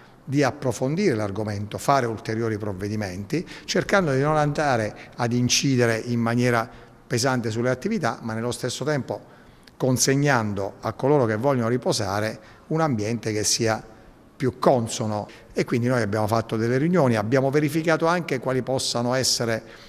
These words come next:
gli interventi da fare in termini di occupazione di spazio pubblico, in termini di controlli. Eh, c'è anche una proposta da parte dell'Associazione Tranquillamente Battisti di definizione della causa che è in corso attraverso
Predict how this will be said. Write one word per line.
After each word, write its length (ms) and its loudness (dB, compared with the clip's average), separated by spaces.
gli 140 -2
interventi 640 0
da 120 0
fare 460 2
in 280 -4
termini 420 0
di 260 -2
occupazione 640 0
di 120 2
spazio 380 -2
pubblico, 520 0
in 100 -2
termini 360 0
di 80 -2
controlli. 880 0
Eh, 180 -4
c'è 180 4
anche 340 4
una 160 2
proposta 520 0
da 120 -2
parte 460 -2
dell'Associazione 800 0
Tranquillamente 760 0
Battisti 840 -2
di 140 0
definizione 760 2
della 240 0
causa 380 -2
che 100 -4
è 40 0
in 120 -2
corso 580 -2
attraverso 760 -2